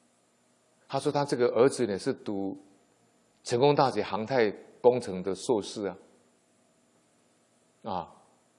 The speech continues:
那娶的那个媳妇呢，啊，非常的凶。那个媳妇呢，会喜欢管他，管他的先生。然后他的，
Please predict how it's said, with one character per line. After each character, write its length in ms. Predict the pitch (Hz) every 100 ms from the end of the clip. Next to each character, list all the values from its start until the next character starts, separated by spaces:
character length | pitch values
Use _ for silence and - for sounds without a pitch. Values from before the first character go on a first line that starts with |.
| -
那 80 | 151
娶 160 | -
的 80 | 107
那 100 | 135
个 80 | 123
媳 280 | - - 120
妇 260 | - 147
呢， 160 | 113 92 - - _ _ _
啊， 100 | 120
非 240 | - 175 180
常 180 | 139
的 120 | 110 107
凶。 360 | - 139 131 - - - _ _ _ _ _ _ _ _ _ _ _ -
那 120 | 160
个 80 | 135
媳 220 | - 120
妇 180 | 131 147
呢， 160 | 113
会 140 | 107 -
喜 180 | - 123
欢 100 | 147
管 220 | 139 104
他， 240 | 123 131 120 - -
管 160 | 110
他 80 | 107
的 80 | 135
先 240 | 107 123
生。 240 | 113 120 113 - - _ _ _ _ _ _ _ _ _ _ _ -
然 140 | 139
后 60 | 160
他 140 | 156
的， 160 | 151